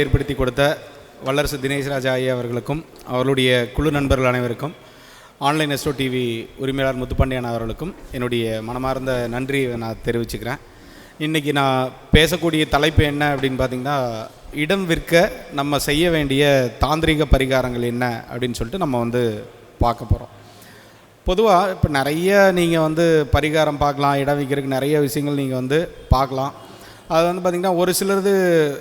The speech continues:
நடைமுறையில் இருக்கும், ஒரு சிலது வந்து பார்த்தீங்கன்னா, அது வேலை செய்யாம போயிரும், அல்லது "என்னடா அது?" அப்படிங்கிற மாதிரி உங்களுக்கு யோசனை பண்ற மாதிரி சில அமைப்புகள் அப்படிங்கிறது வந்து இருக்கு. இப்ப இது நம்ம செய்யக்கூடிய முறை அப்படின்னு பார்த்தீங்கன்னா, அது வந்து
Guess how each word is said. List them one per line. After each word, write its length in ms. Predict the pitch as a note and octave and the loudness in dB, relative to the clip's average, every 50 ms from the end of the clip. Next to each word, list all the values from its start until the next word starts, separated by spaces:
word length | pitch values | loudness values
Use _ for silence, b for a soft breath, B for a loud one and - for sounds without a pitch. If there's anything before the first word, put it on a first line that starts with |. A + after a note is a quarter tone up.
| - C#3+ | -2 0
நடைமுறையில் 440 | D3 D3+ D#3+ F3+ F3 F3+ F3+ F3 F3 E3+ | 2 4 4 2 2 2 2 2 4 4
இருக்கும், 320 | E3 D#3+ D3+ E3+ E3+ F3 E3 D#3+ D#3 | 2 2 0 0 -2 -2 -4 -4 -2
ஒரு 100 | D#3+ D#3+ D#3 | -2 -2 -2
சிலது 220 | E3+ E3+ E3+ E3+ E3+ | 0 0 0 0 0
வந்து 140 | E3 D#3+ D3+ | -2 -2 -2
பார்த்தீங்கன்னா, 280 | D#3 D3 C#3+ C#3+ E3+ D#3+ | -2 -2 -2 -2 -2 0
அது 120 | D3 C#3 | 2 4
வேலை 160 | D3 D#3+ F3 F3 - | 4 4 4 2 0
செய்யாம 280 | E3+ E3 D#3+ D#3 D#3+ D3 - | 0 0 0 0 0 2 2
போயிரும், 320 | D3 C#3 C#3 C#3 C#3+ D3 - - - - D3 | 4 4 4 2 2 0 -4 -10 -8 -4 -2
அல்லது 300 | D3+ D#3+ D#3+ E3 D#3+ F3 F#3 F3+ F3 - - - D3+ D3+ | 0 0 0 0 0 0 0 0 -2 -6 -6 -2 0 2
"என்னடா 200 | D#3+ F3 F3 F#3 F#3 F3 | 2 4 4 4 4 4
அது?" 120 | E3 E3+ E3 | 2 2 0
அப்படிங்கிற 280 | D#3 D3+ D#3 D3+ C#3+ C#3+ C#3+ | 0 -2 -4 -4 -4 -4 -4
மாதிரி 160 | D#3 E3+ F#3 | -4 -4 -4
உங்களுக்கு 240 | E3 D3+ D3 C#3 C3+ C3+ | -4 -6 -6 -4 -2 -2
யோசனை 260 | C#3 D#3 E3+ D#3+ F3 E3+ D#3+ | 0 0 0 -2 -4 -4 -4
பண்ற 160 | D3+ D3 D3 C#3+ | -4 -2 -2 0
மாதிரி 140 | D3+ D#3 D#3 - | 0 0 -2 -2
சில 120 | D#3 C#3+ C#3 | -2 -2 -2
அமைப்புகள் 320 | C#3+ D3 D3 D3+ D3 D3 | 0 0 0 0 0 0
அப்படிங்கிறது 360 | C#3 C3+ C#3 C3+ B2+ B2+ B2+ C3 | -2 -2 -4 -4 -4 -4 -4 -6
வந்து 180 | C3 C3 C3+ C#3 C3+ A#2+ A#2 B2 - - C3+ | -4 -4 -4 -4 -2 -4 -6 -8 -6 -2 0
இருக்கு. 240 | C#3 C#3 C3 - C3+ B B B B B B B B B B | 0 0 -2 -4 -10 B B B B B B B B B B
இப்ப 140 | - - F#3 | -4 -2 0
இது 60 | F3 E3+ D#3+ | 2 2 2
நம்ம 200 | D#3+ E3+ F#3+ F#3 - | 2 2 2 2 2
செய்யக்கூடிய 440 | F#3 F3+ G3+ G#3+ F#3 G#3 G3+ G3 F#3+ F3+ E3+ | 4 4 4 4 4 4 4 4 2 2 4
முறை 160 | E3+ F3+ F#3+ F#3 F3+ | 4 4 4 4 2
அப்படின்னு 240 | E3 E3 E3 E3 D3+ | 2 0 0 0 0
பார்த்தீங்கன்னா, 340 | D#3 D3 D3 D3 D#3+ F3+ E3+ | 0 0 0 0 0 0 0
அது 60 | D#3 D3 | 0 0
வந்து 160 | D3 D#3+ E3+ | 2 2 2